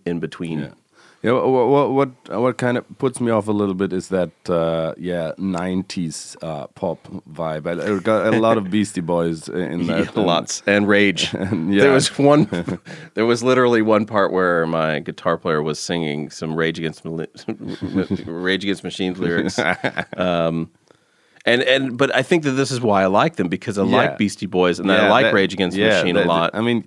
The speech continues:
Speaker 2: I guess you kinda grew up with that music.
Speaker 1: I grew up with that music.
Speaker 2: Yeah.
Speaker 1: That's exactly right. And I think they did too. I guess we're probably around the same age.
Speaker 2: Yeah.
Speaker 1: And so, like, I still listen to Rage, and I still listen to Beastie Boys, you know, and,
Speaker 2: Yeah.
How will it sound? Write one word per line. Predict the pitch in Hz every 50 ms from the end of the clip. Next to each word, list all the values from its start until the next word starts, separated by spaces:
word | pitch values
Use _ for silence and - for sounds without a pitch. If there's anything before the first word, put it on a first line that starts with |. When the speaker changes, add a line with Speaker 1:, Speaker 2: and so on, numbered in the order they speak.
| - -
Speaker 2:
I | 104 107
guess | 98 107 104 - - - -
you | 104 101 98 98 95 92 85 - - _ _ _ _ _ _ _ _ _ _ _ _ _ _ _ -
kinda | - - 95 90 87 87
grew | 85 85 85 85 85
up | 80 82 - -
with | 90 90
that | 92 98 - -
music. | 76 98 104 104 95
Speaker 1:
I | 107 107
grew | 101 117 127
up | 123 120 110
with | 85
that | 98 90 -
music. | - 78 85 90 87
Speaker 2:
Yeah. | 82 82
Speaker 1:
That's | 98 95 101
exactly | 92 92 95 92 - - 95
right. | 95 92 90 -
And | 107 110
I | 110 104
think | - 113 107 98
they | 110 101
did | 90 98 95 -
too. | - - 131 120 107 95 85
I | 85
guess | 85 92 90 - - -
we're | 95 87
probably | - - 90 90 87 85
around | 82 82 82 82 82
the | 80
same | - - 87 82 85
age. | 87 90 98 113 110 -
Speaker 2:
Yeah. | 90 90 87 92
Speaker 1:
And | 90 87 87 85 85 85 85 - - _ _ _ _ _ _ _ - - - - _ _ _ _ _ - -
so, | - - 123 113 107 107 107 107 - - -
like, | 85 101 101 98 - - -
I | 107
still | 110 - - - 131 120 110 101
listen | 107 117 117 - 110 98 90
to | - - 85
Rage, | 82 85 82 82 82 80 - - - -
and | - 87
I | 85
still | 82 - - 101 90
listen | 92 95 - - 101
to | 85 80
Beastie | 90 82 80 - - 82
Boys, | 73 76 76 73 73 76 - - - -
you | - 85
know, | 85 85 85 85 80 -
and, | - 85 85 82 80 80 80
Speaker 2:
Yeah. | 73 69